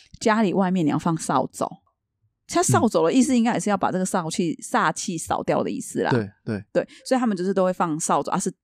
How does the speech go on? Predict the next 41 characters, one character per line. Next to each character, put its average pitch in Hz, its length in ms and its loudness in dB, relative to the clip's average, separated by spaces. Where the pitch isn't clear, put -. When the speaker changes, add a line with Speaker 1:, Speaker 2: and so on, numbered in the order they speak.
Speaker 1:
倒 - 160 -2
着 - 120 -4
放。 - 300 -4
Speaker 2:
对。 110 200 -6
Speaker 1:
对， 151 140 -2
然 196 120 2
后 226 160 4
他 220 140 0
们 180 100 -2
在 196 80 0
行 165 300 -2
进 175 160 2
的 143 80 4
队 175 320 2
伍 - 200 -12
呢， 62 160 -10
他 220 100 -2
们 180 140 2
就 190 100 2
会 196 140 2
把 - 200 -4
这 180 160 0
一 185 60 2
些 180 220 2
他 190 120 -4
刚 170 140 -2
刚 170 80 -2
讲 - 160 -2
到 160 160 0
的 127 80 0
绳 143 260 0
子 143 240 -2
啊， 139 120 2
往 139 120 0
生 180 120 0
的 160 80 0
救 160 120 0
到 151 200 2
的 - 80 -6
物 160 120 0
品 - 160 -8